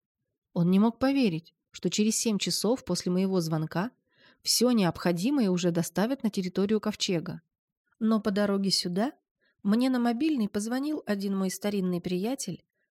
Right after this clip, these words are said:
который занимается сопровождением и доставкой такого оборудования по стране, и сообщил, что самолёт уже приземлился в Покровске, на военном аэродроме, и что через полчаса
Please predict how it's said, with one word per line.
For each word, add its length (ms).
который 360
занимается 680
сопровождением 800
и 160
доставкой 640
такого 400
оборудования 580
по 140
стране, 480
и 60
сообщил, 640
что 180
самолёт 440
уже 200
приземлился 640
в 60
Покровске, 680
на 140
военном 420
аэродроме, 680
и 80
что 200
через 360
полчаса 600